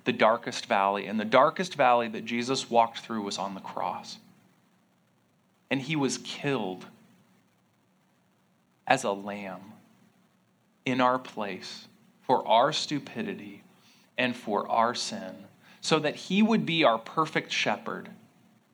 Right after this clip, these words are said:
that in all of our weakness and all of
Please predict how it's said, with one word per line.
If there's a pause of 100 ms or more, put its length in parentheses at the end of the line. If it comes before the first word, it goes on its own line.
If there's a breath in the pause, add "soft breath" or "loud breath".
(1160)
that
in
all
of
our
weakness (580)
and
all
of